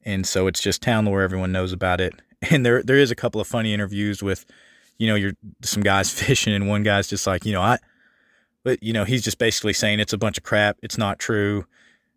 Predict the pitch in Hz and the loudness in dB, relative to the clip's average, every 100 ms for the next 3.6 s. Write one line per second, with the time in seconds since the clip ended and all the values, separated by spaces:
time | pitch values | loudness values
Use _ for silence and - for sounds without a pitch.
0 | _ 107 101 95 90 90 - _ _ - | _ -6 -4 -2 -2 -6 -10 _ _ -2
1 | 104 90 - 120 110 104 104 101 - 113 | 0 -2 0 2 2 2 0 -2 -2 -2
2 | 104 95 98 90 90 143 - - 110 156 | -2 -2 0 0 2 0 0 0 0 2
3 | - 113 117 - 95 | 0 -2 -4 -4 -6